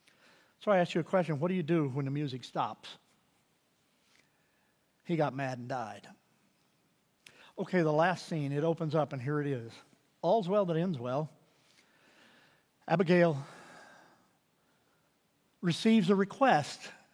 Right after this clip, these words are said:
in her grief. I think her grief was mixed with, with some celebration, to tell you the truth. <laughs> Nabal is dead. How could she not rejoice? I can't imagine that the residue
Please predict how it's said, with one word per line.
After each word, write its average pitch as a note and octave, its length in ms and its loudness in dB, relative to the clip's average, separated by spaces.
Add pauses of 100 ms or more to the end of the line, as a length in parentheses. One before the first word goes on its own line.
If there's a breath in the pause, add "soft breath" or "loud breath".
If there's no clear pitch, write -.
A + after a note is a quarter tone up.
(160)
in G3+ 160 4
her E3 160 0
grief. G3+ 520 2 (1120 soft breath)
I B3 140 8
think E4 180 4
her C#4+ 100 8
grief A3+ 320 4
was E3 180 2
mixed G#3 260 2
with, - 320 -4
with F3 220 -2
some D#3 480 -4
celebration, E3 600 -4
to A#2 60 -16
tell D3+ 140 -4
you C3 120 -6
the A#2 40 -12
truth. C#3+ 400 -4
<laughs> - 20 -6
Nabal F#3+ 380 0
is E3 80 -4
dead. D#3 340 0 (760 soft breath)
How D4+ 120 -14
could F#3+ 140 -4
she E3+ 120 0
not E3+ 200 -2
rejoice? B2+ 520 -8 (1500 soft breath)
I F3 80 0
can't A#3+ 180 2
imagine G3+ 380 4
that F3 160 0
the D3 320 0
residue D#3 600 -2